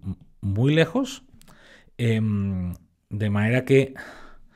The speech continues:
el trabajo hubiese sido de aquí a aquí, y eso sí que hubiese sido de cero a máximo. ¿Te interesa esto? Ok, yo he, como he puesto el, el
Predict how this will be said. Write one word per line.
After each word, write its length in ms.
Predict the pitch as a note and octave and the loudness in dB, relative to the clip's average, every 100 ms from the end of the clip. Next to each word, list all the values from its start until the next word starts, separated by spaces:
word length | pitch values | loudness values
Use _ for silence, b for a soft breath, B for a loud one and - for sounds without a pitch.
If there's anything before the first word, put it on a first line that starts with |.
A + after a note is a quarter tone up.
| b b b - - _ _ _ _ | b b b -20 -20 _ _ _ _
el 240 | A2+ G2+ | -4 -2
trabajo 380 | G#2+ A2+ A#2+ - | 0 2 2 2
hubiese 180 | B2+ B2 | 2 2
sido 380 | C#3 A#2 F#2 - | 2 2 2 -4
de 260 | G2+ A2 | -2 0
aquí 420 | G#2+ - A#2+ G2+ - - _ _ _ | 0 0 0 0 -6 -20 _ _ _
a 100 | G2 | -8
aquí, 380 | - D3+ G3+ G3 B B B B _ b b b b b | -2 2 2 0 B B B B _ b b b b b
y 200 | - A2 | -2 2
eso 300 | G#2 - A#2+ - | 2 0 -4 -4
sí 160 | - G#2 | -8 -4
que 60 | |
hubiese 220 | G#2+ G#2+ G#2 | -2 -2 -2
sido 220 | A#2+ A2+ | 2 2
de 160 | G2+ | 2
cero 460 | - D3 D#3+ A3+ - - - - _ _ | 2 4 4 4 0 -16 -20 -20 _ _
a 200 | F#2 F2+ | -6 -4
máximo. 460 | F2+ F2+ - - - - - _ _ b b b b b b b b | -6 -8 -12 -16 -20 -20 -20 _ _ b b b b b b b b
¿Te 80 | B2+ | -2
interesa 340 | B2 F3 F#3 | 2 4 4
esto? 340 | G3+ G3+ - - | 2 2 -2 -2
Ok, 180 | C3 - G#2 B2 - - | -4 -2 -4 -6 -12 -12
yo 260 | G#2 A2+ C3 | 0 4 4
he, 80 | C3+ | 4
como 220 | A2+ A2+ | 0 0
he 80 | A2+ | 0
puesto 540 | C#3 C3+ C#3 G#2+ - | 2 2 0 -4 -4
el, 800 | G#2 G2+ G2 F#2+ F#2+ F#2+ F#2+ F2+ F2 | -8 -6 -4 -6 -6 -8 -8 -10 -14
el 120 | - | -14